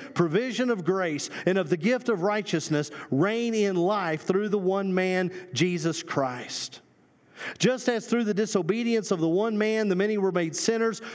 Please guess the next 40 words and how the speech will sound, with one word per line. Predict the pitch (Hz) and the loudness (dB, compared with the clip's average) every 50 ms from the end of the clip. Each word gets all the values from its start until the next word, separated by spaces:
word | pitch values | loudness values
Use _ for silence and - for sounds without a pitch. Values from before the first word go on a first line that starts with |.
| - - | -6 0
so | - 240 247 254 | 2 2 2 2
also | 240 240 254 254 240 254 247 240 233 | 2 0 0 0 0 0 0 0 0
through | 233 - 208 254 254 | -2 0 0 0 0
the | 240 262 262 247 208 | 0 0 0 0 0
obedience | 226 262 294 294 240 254 240 220 185 190 170 160 147 - - | 0 0 0 -2 0 0 0 0 2 0 0 0 -2 -2 -2
of | 165 | 0
the | 147 160 | 0 0
one | 156 170 226 269 277 262 214 | 0 2 0 0 0 0 0
man, | 185 170 165 165 165 175 151 | 0 0 0 0 0 0 0
Jesus | 185 247 254 214 202 190 - - | 0 0 0 0 -2 -4 -4 0
Christ, | - 247 262 233 196 180 175 - - - - - - | 0 0 2 2 0 -2 -2 -4 -8 -12 -12 -4 0
the | 160 180 | 0 2
many | 185 214 233 247 247 247 226 | 2 2 0 0 0 0 2
will | 202 208 190 | 2 2 2
be | 196 220 226 | 2 0 0
made | 208 208 202 202 196 185 | 2 2 0 0 0 0
righteous. | 196 202 208 214 202 - - 208 180 151 - - - - - - - _ _ - - - - - - | 0 0 0 -2 -4 -2 -2 -2 -2 -4 -8 -10 -12 -12 -14 -16 -20 _ _ -18 -14 -14 -6 0 2
Where | 185 202 190 | 2 2 0
sin | - - 240 262 269 254 247 | 0 0 0 2 2 2 2
increased, | 254 269 247 196 - 240 262 269 269 240 - - - - - - 160 | 2 0 0 0 0 0 0 0 0 -2 -4 -6 -12 -16 -12 -8 -4
grace | 151 - 311 311 302 302 294 247 - - | 0 0 2 2 2 0 -2 -4 -2 0
increased | 233 214 202 165 - 190 185 175 156 - - | 0 0 0 0 0 2 2 0 0 0 0
all | 220 240 254 254 | 2 2 2 2
the | 226 240 | 2 2
more, | 220 226 240 240 214 170 139 - - - | 2 2 2 2 0 0 -2 -4 -8 -4
so | - - 220 226 | 2 2 2 4
that | 233 214 | 2 0
just | 160 208 262 262 - - | 0 0 0 0 0 0
as | 226 208 - | 0 0 -2
sin | - - - 262 269 277 285 254 233 202 | -2 -2 0 2 2 2 2 2 2 2
reigned | 220 233 254 269 262 226 | 2 0 0 -2 0 0
in | 233 214 202 175 | 0 0 2 2
death, | 202 220 226 233 226 - - - - - | 2 2 0 0 -2 -4 -8 -14 -10 -4
so | - - 262 262 254 | 0 2 2 2 2
also | 254 254 233 247 - 247 240 | 0 -2 -2 0 0 0 0
grace | 185 151 151 180 233 262 294 294 240 - - | 0 0 0 2 2 2 0 0 -2 -2 0
might | 214 196 180 175 156 160 | 2 2 2 0 0 0
reign | 156 165 170 170 175 180 180 | 0 0 2 2 0 0 0
through | 170 - - - - - 196 202 269 311 330 302 | -2 -4 -10 -8 -2 2 2 4 4 4 2 2
righteousness | 247 220 190 190 190 - - 190 170 - 180 190 196 190 | 2 2 0 0 -2 -2 -2 -2 -2 0 0 0 0 0